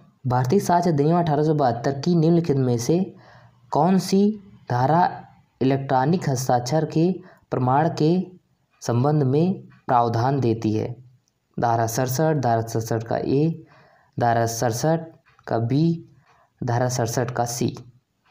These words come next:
इसका उत्तर है बी, धारा सड़सठ का ए। प्रश्न नंबर दसवाँ देखते हैं, भारतीय साक्ष्य अधिनियम की निम्नलिखित में से कौन सी धारा अन्य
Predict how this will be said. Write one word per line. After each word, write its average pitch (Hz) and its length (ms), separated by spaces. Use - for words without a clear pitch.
इसका 151 240
उत्तर 123 300
है 160 100
बी, 123 240
धारा 117 220
सड़सठ 120 400
का 202 200
ए। 131 140
प्रश्न 156 180
नंबर 190 200
दसवाँ 151 260
देखते 175 280
हैं, 185 240
भारतीय 127 380
साक्ष्य 170 320
अधिनियम 139 340
की 175 360
निम्नलिखित 180 340
में 156 160
से 151 140
कौन 139 280
सी 160 180
धारा 123 340
अन्य 180 520